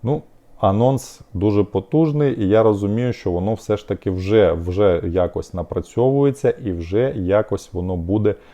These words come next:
реалізоване. Ну, подивимось, тобто плани — це січень дві тисячі двадцять п'ятого року, залишилось почекати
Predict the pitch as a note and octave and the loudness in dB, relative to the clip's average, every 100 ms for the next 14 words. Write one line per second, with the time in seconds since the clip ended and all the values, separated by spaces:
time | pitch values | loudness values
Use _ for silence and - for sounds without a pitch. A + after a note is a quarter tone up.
0 | - - F#2+ G2+ G2 G2 G#2+ F2+ E2+ E2+ | -20 -4 2 4 4 4 4 4 2 -2
1 | E2+ F2+ C3 C3+ F#2+ E2+ - E2 - E2+ | -2 -2 0 2 2 -2 -6 -8 -8 -4
2 | G2+ B2 C#3 B2+ - G#2 G#2 - A2+ A#2 | 2 2 2 -4 -4 -4 -4 -6 -6 -6
3 | A2 F2+ F2 G#2 - F2 F2 - F2+ E2 | -6 -6 -6 -8 -6 -2 -2 -2 -6 -2
4 | F2 B2+ G#2+ F2+ E2+ F#2 G2+ F2+ - E2+ | -2 -2 -4 -4 -4 -4 -6 -8 -8 -14
5 | - F#2 F#2 | -6 -2 -2